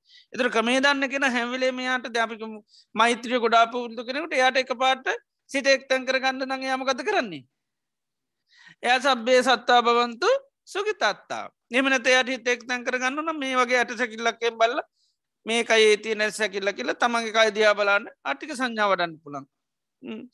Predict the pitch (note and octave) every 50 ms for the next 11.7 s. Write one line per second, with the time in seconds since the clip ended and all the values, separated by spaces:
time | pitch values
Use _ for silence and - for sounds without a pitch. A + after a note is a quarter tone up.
0 | - - _ - A#3 A#3+ B3 B3 A#3+ A3+ G#3+ A3 A3 A3 B3+ F4 A4 - - -
1 | - - - _ - A#3 B3 B3+ B3 B3+ B3 A#3+ A#3+ C4 A3 A3 A3 G3+ - G3
2 | F3 - - - - _ _ _ - A3 B3 - _ - - - - - G#3 G#3+
3 | A3 A3 - A3+ A3 G#3+ G#3 G#3+ G#3+ G#3 G3+ G3+ - G#3+ G#3 G3+ G#3+ - F4 C5
4 | C5+ - _ _ _ _ _ _ _ _ _ _ _ - - - F#4+ D#4 D#4+ F#4
5 | F#4 E4+ E4+ C4+ B3+ G#3+ A3+ G#3+ G3+ F#3 F#3 F3 E3 D#3 - C#3+ C3 A2+ D#2+ -
6 | _ _ _ _ _ _ - G3+ G#3+ G#3 A3 A3+ A3 G#3+ G#3+ G3+ G3 G3+ G3 G3+
7 | G3 G3 F#3+ F#3+ - A3 A3 A#3 A#3 A#3 A#3 A3 A3+ A3 F#3+ G#3+ G#3 G#3+ A#3+ B3
8 | A#3+ A3+ A#3 A3 A3 C#4 D4 D#4 C4 C#4+ C4+ B3+ B3 B3+ B3+ B3+ B3+ A#3+ A3+ A3+
9 | G#3 - - E3 - - D3 A2+ F#2+ - _ _ _ _ - G#3 A3+ B3 B3+ -
10 | G3+ G3+ G#3+ A#3 B3+ C4 C4 B3 A3+ - A3 G#3+ G#3+ G#3 G#3 G3 G#3 G#3 G#3 G#3+
11 | G3 G#3 F#3+ E3+ E3+ - A#3 B3 B3 A#3+ A#3 G#3 F#3+ G3+